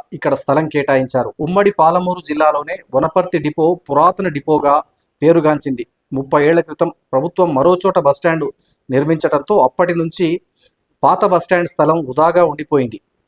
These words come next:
నిబంధనల ప్రకారం ఇక్కడ బస్టాండ్ లేకపోతే ఈ స్థలం తిరిగి సంస్థానం ఆస్తుల్లో విలీనమయ్యే విధంగా ఒప్పందం ఉండటంతో వనపర్తి వాసులు ఈ స్థలం మళ్లీ కనుమరుగవుతుందేమోనని ఆందోళన చెందుతూ వచ్చారు.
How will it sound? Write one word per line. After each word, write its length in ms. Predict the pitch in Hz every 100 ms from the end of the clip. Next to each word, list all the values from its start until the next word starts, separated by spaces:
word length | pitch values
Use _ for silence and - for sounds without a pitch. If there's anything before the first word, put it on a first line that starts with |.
| -
నిబంధనల 440 | 131 151 170 165
ప్రకారం 440 | 156 143 156 156 190 -
ఇక్కడ 180 | 151 151
బస్టాండ్ 480 | 131 131 - 196 196
లేకపోతే 500 | 175 160 175 165 160 175
ఈ 100 | 135 147
స్థలం 360 | - 147 185 170
తిరిగి 320 | 156 202 214 - _ _ _
సంస్థానం 600 | - 156 175 208 190 190 151
ఆస్తుల్లో 440 | 156 - 156 170
విలీనమయ్యే 640 | 165 147 180 180 160 156 156 _ _ _ _ 135
విధంగా 360 | 139 165 160
ఒప్పందం 400 | 151 135 170 165 147
ఉండటంతో 460 | 143 151 143 156 151 -
వనపర్తి 520 | - 151 - 175 175
వాసులు 400 | 156 143 139 143 170 - _ _ _ -
ఈ 100 | 151
స్థలం 340 | 156 147 175 170 _ -
మళ్లీ 340 | 139 143 170 180 - _ _
కనుమరుగవుతుందేమోనని 1080 | - 143 170 160 160 156 151 147 147 139 147 - _ 127
ఆందోళన 340 | 135 156 151
చెందుతూ 320 | 143 131 135
వచ్చారు. 380 | 143 131 131 120